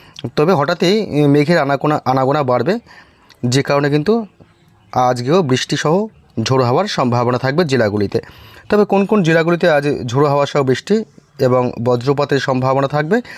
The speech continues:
আমরা চলে আসবো সেই আপডেটে সরাসরি। তার আগে দেখুন, এই মুহূর্তে,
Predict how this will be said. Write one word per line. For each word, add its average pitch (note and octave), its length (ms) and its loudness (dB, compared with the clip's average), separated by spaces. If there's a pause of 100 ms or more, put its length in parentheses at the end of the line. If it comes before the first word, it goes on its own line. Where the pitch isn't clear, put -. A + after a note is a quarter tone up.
(260)
আমরা C3+ 220 2
চলে C3+ 200 0
আসবো C3+ 200 2
সেই C3+ 380 0
আপডেটে C3 340 2
সরাসরি। D3 420 0
তার C#3+ 120 2
আগে B2+ 140 2
দেখুন, B2+ 260 -2
এই C#3 100 6
মুহূর্তে, D3 340 0